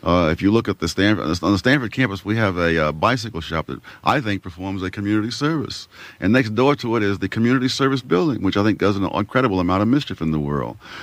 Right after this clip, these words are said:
So, uh, the notion that some little group of elites will decide what is a service and a disservice,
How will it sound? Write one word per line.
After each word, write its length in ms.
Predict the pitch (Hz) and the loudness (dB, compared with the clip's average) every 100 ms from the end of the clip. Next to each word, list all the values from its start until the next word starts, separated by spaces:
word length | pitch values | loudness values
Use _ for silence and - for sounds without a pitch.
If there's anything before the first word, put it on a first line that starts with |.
| - | -16
So, 420 | - 117 98 98 98 | -2 0 2 2 4
uh, 140 | 95 | 4
the 100 | 104 | 4
notion 380 | 107 135 170 120 | 4 4 0 -6
that 100 | 92 | -10
some 340 | - 147 151 | -4 -2 0
little 200 | 131 160 | 0 0
group 180 | 151 151 | -2 -4
of 120 | 139 | -2
elites 380 | 131 131 143 135 | -2 -2 -2 -4
will 120 | 98 | -6
decide 420 | 90 90 110 107 | -6 -4 0 0
what 160 | 98 120 | 0 0
is 140 | 151 | 0
a 80 | 127 | -2
service 400 | 113 127 117 107 | -4 0 0 0
and 80 | 110 | -2
a 60 | 101 | -2
disservice, 680 | 104 110 85 80 57 52 | -2 -4 -4 -4 -6 -10